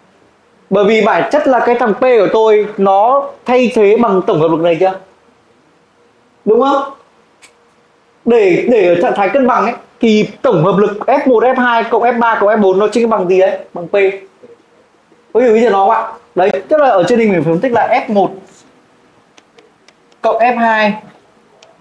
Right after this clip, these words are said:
cộng F ba cộng F bốn. Đấy, hợp lực lại nó sẽ bằng P. Thế thì độ dài thì sao?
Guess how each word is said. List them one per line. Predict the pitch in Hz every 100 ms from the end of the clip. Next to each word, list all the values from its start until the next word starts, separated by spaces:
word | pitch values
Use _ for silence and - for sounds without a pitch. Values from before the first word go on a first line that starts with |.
| _ _ _ _ _ _
cộng | 208 220
F | 240 214
ba | 214 202
cộng | 180
F | 220 220
bốn. | 175 165 - - - _ _ _ -
Đấy, | 151 196
hợp | 220 190
lực | 214
lại | 220 180
nó | 196
sẽ | 233
bằng | 202
P. | 175 214 196 202 214
Thế | 233
thì | 226 196
độ | 226 -
dài | 208 185 175
thì |
sao? | 175 214